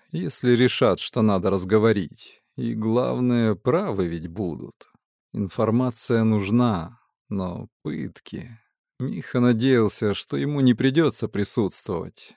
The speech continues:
Все-таки одно дело мертвец, пусть и временно оживший,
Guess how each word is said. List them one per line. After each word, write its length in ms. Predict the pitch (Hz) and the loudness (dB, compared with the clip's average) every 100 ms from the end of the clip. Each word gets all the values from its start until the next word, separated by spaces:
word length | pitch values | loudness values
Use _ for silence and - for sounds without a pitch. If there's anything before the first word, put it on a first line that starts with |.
| _ | _
Все-таки 640 | - - 180 - 147 139 | -14 -12 -12 -10 -6 2
одно 360 | 123 107 120 151 | 4 6 2 2
дело 320 | 127 131 123 | 4 6 6
мертвец, 880 | 107 101 107 107 123 151 151 - - - | 6 4 0 0 4 4 2 -2 -10 -4
пусть 380 | 147 - - | -2 -2 -2
и 80 | 131 | 2
временно 560 | 117 127 127 120 117 117 | 6 6 8 8 6 6
оживший, 640 | 101 117 113 - 107 98 | 4 4 2 2 -2 -2